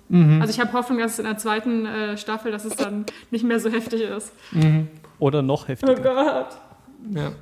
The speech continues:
Speaker 1: Weil wahrscheinlich haben sie halt gesagt, sie darf halt kein, nicht richtig Make-up haben. Also stell ich mir jetzt einfach vor, dass das vielleicht auf die Art und Weise passiert sein könnte, weil immerhin, immerhin das ist, also wenn sie welches hat, dann sieht, dann ist es relativ subtil.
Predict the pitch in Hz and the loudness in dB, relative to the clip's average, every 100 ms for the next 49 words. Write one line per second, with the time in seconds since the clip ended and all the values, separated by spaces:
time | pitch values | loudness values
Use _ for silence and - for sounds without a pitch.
0 | - _ _ _ _ _ _ _ _ _ | -20 _ _ _ _ _ _ _ _ _
1 | _ _ _ _ _ 156 156 160 175 214 | _ _ _ _ _ 4 4 4 4 4
2 | 175 170 165 165 151 156 151 165 - - | 4 4 4 2 2 0 2 0 0 -6
3 | 151 151 151 143 143 - 147 151 151 151 | 2 2 4 0 -2 -6 0 2 2 -2
4 | 180 185 156 165 165 156 156 160 202 196 | -4 -4 -2 -2 -2 -4 -2 -2 -2 -4
5 | 202 214 247 233 151 151 180 165 151 156 | -2 0 -2 -2 0 2 4 4 4 2
6 | 156 151 147 160 170 208 240 165 160 156 | 0 0 -2 0 0 0 -2 -6 -4 -4
7 | 160 160 160 151 175 165 156 156 151 156 | -2 -2 -2 -2 0 0 0 -2 -2 -4
8 | 156 156 165 160 180 185 156 151 156 - | -4 -2 -4 -2 -4 -2 0 0 0 -8
9 | - - 185 175 180 185 190 185 175 170 | -20 -4 2 4 6 4 2 4 6 6
10 | 175 226 208 165 156 165 175 165 156 156 | 2 0 -2 0 2 2 4 2 2 0
11 | 165 165 156 160 160 156 151 156 160 - | 0 0 -2 -2 0 0 0 0 -2 -2
12 | 151 151 147 - 180 254 | -6 -6 -6 -2 0 0